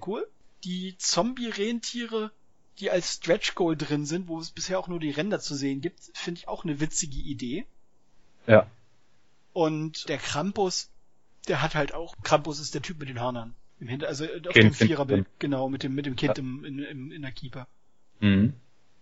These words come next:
Speaker 1: Und wenn ich mir hier die Stretch, Stretch Goals angucke, da sind noch eine ganze Reihe weitere bewaffnete Schneemänner dabei.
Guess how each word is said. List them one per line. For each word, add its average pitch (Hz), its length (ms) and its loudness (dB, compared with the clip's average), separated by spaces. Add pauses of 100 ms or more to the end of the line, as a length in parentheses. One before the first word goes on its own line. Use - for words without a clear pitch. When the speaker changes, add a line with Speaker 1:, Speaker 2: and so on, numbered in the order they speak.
(560)
Speaker 1:
Und 147 60 -2
wenn 147 100 2
ich 190 120 -6
mir 180 60 -2
hier 170 80 4
die 165 100 -2
Stretch, - 380 -2
Stretch - 360 0
Goals 151 240 -2
angucke, 226 420 -4
da 180 100 2
sind 170 200 -4
noch - 340 -10
eine 156 220 -2
ganze 170 460 2
Reihe 151 340 -4
weitere 185 460 0
bewaffnete 160 580 -2
Schneemänner 190 540 -2
dabei. 190 440 -4